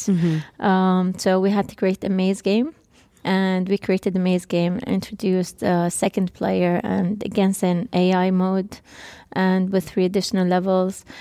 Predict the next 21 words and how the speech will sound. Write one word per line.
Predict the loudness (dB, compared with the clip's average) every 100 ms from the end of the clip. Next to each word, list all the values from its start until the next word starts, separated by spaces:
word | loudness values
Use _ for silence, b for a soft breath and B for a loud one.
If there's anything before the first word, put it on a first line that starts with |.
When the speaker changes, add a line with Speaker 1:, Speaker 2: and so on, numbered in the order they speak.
| B B B
Speaker 2:
Uh, | -2 -2
so | 0
it's | -2
pretty | -2 -2 0
fun | 2 0
to, | 2 0
like, | 0 -2 -2
uh, | 0 0
do | -2 -2
that. | -2 -4 -2
I | 0
wanted | 2 2 0 -2
to | -4
create | -4 -2 -2 -2
everything | -2 -2 -4 -6 -8
from | -4 -2 -2 -2
art | 0 2 2 2 0
to | -2
animation | 0 0 0 -2 0 2 2 -2
to | -4
sounds, | 0 2 2 2 0 -6 -12